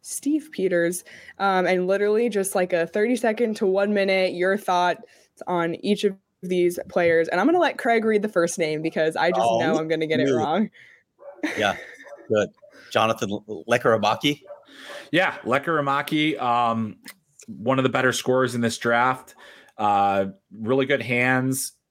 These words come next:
Speaker 3: offensively gifted, um, scored seven goals in the S H L this season, which, you know, he played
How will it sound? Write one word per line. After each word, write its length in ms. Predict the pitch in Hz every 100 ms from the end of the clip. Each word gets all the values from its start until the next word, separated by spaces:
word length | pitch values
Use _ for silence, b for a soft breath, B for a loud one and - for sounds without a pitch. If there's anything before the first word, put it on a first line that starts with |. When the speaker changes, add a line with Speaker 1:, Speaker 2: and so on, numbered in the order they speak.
| _
Speaker 3:
offensively 640 | 113 117 127 131 139 120 120
gifted, 760 | 110 120 117 - 120 120 113 -
um, 440 | 104 98 95 98 -
scored 320 | - 135 127
seven 320 | 139 131 127
goals 320 | 123 120 117
in 60 | 117
the 120 | 113
S 160 | 117 120
H 220 | 117 -
L 160 | 120
this 220 | 117 107 -
season, 560 | 143 131 123 120 113 B B B
which, 400 | - 123 117 -
you 80 | 135
know, 160 | 113 101
he 100 | 120
played 400 | 117 135 123